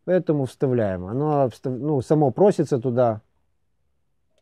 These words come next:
когда вста-, будете одевать крышку. Ну и поставьте туда её, не забудьте. И подсоединяем здесь буквально один шлейф. Вот сюда вот.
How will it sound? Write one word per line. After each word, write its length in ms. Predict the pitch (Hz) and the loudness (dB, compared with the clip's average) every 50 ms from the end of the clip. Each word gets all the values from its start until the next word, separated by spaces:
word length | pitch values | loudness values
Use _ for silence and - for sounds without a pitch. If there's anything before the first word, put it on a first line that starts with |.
| _ _ | _ _
когда 260 | 131 117 123 127 117 | -6 0 0 0 0
вста-, 180 | - - 131 | -2 -6 -6
будете 500 | 117 113 120 131 123 117 120 107 - 120 | -4 -2 0 0 2 2 0 -2 -2 -2
одевать 380 | 113 110 110 117 113 113 107 - | -2 -2 -2 -2 -2 -2 -4 -6
крышку. 480 | - 104 107 101 - - _ 104 95 92 | -6 -8 -8 -8 -8 -12 _ -12 -12 -12
Ну 340 | 90 - 131 160 180 180 | -12 -14 -12 -12 -10 -10
и 40 | 151 | -8
поставьте 560 | 139 - 107 - _ - 98 90 - _ _ _ | -6 -8 -10 -8 _ -10 -10 -10 -10 _ _ _
туда 220 | - 82 82 82 | -18 -16 -16 -14
её, 180 | 76 78 78 - | -14 -14 -14 -12
не 160 | - 113 127 | -8 -6 -4
забудьте. 640 | 123 127 123 107 98 95 85 - 127 165 185 190 | -2 -2 -2 -4 -4 -8 -8 -4 0 4 6 6
И 40 | 180 | 4
подсоединяем 760 | 156 - 156 135 - - 151 143 151 160 180 185 185 175 160 | 4 2 -2 -2 0 -2 -2 0 0 0 2 2 2 2 2
здесь 360 | 131 127 151 156 131 - - _ _ _ _ _ _ _ _ _ _ _ _ _ _ _ _ | 0 2 2 0 0 -2 -6 _ _ _ _ _ _ _ _ _ _ _ _ _ _ _ _
буквально 720 | 131 127 - 156 175 175 170 165 156 151 143 127 110 110 - _ _ _ _ _ _ _ _ _ _ _ _ _ _ _ _ _ _ _ _ _ _ _ _ _ - _ | -10 -6 -2 2 4 6 6 6 4 2 0 -2 -6 -8 -14 _ _ _ _ _ _ _ _ _ _ _ _ _ _ _ _ _ _ _ _ _ _ _ _ _ -20 _
один 540 | - 123 127 123 135 160 160 151 139 120 - _ _ _ _ _ _ _ _ _ _ _ _ _ _ _ _ _ _ _ | -12 -10 -6 0 2 2 2 2 0 -4 -10 _ _ _ _ _ _ _ _ _ _ _ _ _ _ _ _ _ _ _
шлейф. 560 | _ - - 139 139 135 120 104 98 - - _ _ _ _ _ _ _ | _ -12 -6 -2 0 0 0 0 -2 -8 -18 _ _ _ _ _ _ _
Вот 180 | 113 123 117 - | -12 -12 -12 -8
сюда 280 | - 127 113 117 117 110 | -8 -6 -6 -4 -6 -6
вот. 280 | 104 98 92 - - | -8 -10 -12 -16 -18